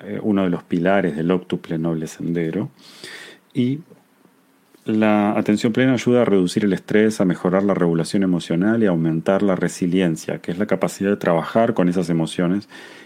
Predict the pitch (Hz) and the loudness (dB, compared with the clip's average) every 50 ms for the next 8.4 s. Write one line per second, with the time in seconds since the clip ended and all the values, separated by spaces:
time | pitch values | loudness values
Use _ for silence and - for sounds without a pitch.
0 | - _ - 98 92 - 95 92 92 95 92 92 92 90 87 78 78 73 - 76 | -12 _ -6 -6 0 0 2 2 4 2 2 2 2 2 0 0 -2 -4 -4 -4
1 | 73 69 69 69 69 69 71 - _ _ _ _ _ - - - - - - - | -4 -4 -4 -8 -10 -12 -14 -16 _ _ _ _ _ -20 -18 -18 -18 -20 -20 -20
2 | - _ _ 113 113 - 131 127 - - 165 156 151 143 135 127 113 76 98 90 | -20 _ _ -6 0 0 0 0 2 0 2 2 2 2 2 0 0 0 -2 -4
3 | 90 - 120 127 123 107 92 92 92 90 - - - 101 98 101 101 - - 95 | -2 0 0 2 2 2 2 2 0 0 -4 -4 -2 0 0 0 0 0 0 0
4 | 90 85 90 85 90 87 - 82 76 76 78 - 95 98 107 - 107 104 - _ | 0 0 0 -2 -2 -4 -4 -6 -6 -6 -6 -6 -6 -6 -4 -4 -6 -8 -8 _
5 | - 117 117 117 120 - - 110 107 - 135 135 139 135 110 117 98 95 95 101 | -4 -2 0 0 -2 0 0 -2 0 2 2 2 2 2 0 -2 0 0 -2 0
6 | 98 95 90 - 104 107 107 - 117 113 - 110 110 117 123 117 - - - 92 | 0 0 0 2 0 0 0 -2 -4 -2 -2 -2 -2 -2 -4 -6 -4 -4 -4 -4
7 | 87 _ - - - _ - 127 127 - 120 104 87 - - - 104 110 117 107 | -4 _ -14 -16 -12 _ -8 -8 -4 -2 -4 -4 -4 -8 -6 -4 -4 -4 -2 -2
8 | 101 87 82 - 73 - - - | -2 -2 -2 -2 -4 -8 -10 -14